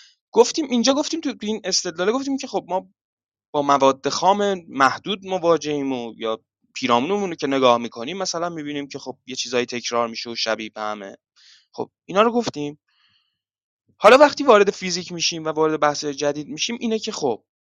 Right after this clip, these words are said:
ما یه سری ذرات داریم و می‌بینیم تمام جهان از این ذرات بنیادین تشکیل شده.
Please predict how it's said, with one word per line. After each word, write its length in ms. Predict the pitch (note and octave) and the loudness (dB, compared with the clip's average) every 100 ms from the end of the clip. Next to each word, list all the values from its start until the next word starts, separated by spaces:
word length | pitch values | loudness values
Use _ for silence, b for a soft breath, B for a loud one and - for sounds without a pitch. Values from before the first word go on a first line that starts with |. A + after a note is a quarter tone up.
| _ _ _ _ | _ _ _ _
ما 200 | D3+ B3 | 0 0
یه 80 | D4 | 2
سری 240 | - D4 | -2 -4
ذرات 640 | A#3+ F3 D3 C3 C3+ C#3 - | -2 2 4 4 2 0 -2
داریم 520 | G#2+ G2+ G#2 - _ _ _ _ _ _ B B B | -10 -12 -14 -20 _ _ _ _ _ _ B B B
و 120 | D3+ | 6
می‌بینیم 320 | G3 A#3+ C#4 C4 | 6 4 0 2
تمام 420 | F#3 F#3+ A#3+ C4 | 4 8 8 6
جهان 440 | - F3 E3 G#3+ | 4 4 6 6
از 160 | F#3 F3 | 4 2
این 100 | G3+ | 0
ذرات 480 | E3 C#3 C#3 D3 D#3 | 4 4 6 2 0
بنیادین 500 | C#3 B2+ A#2 B2 B2 | -2 0 -2 -2 -6
تشکیل 340 | G#2+ - G2+ | -8 -10 -8
شده. 300 | - F2+ - | -10 -12 -16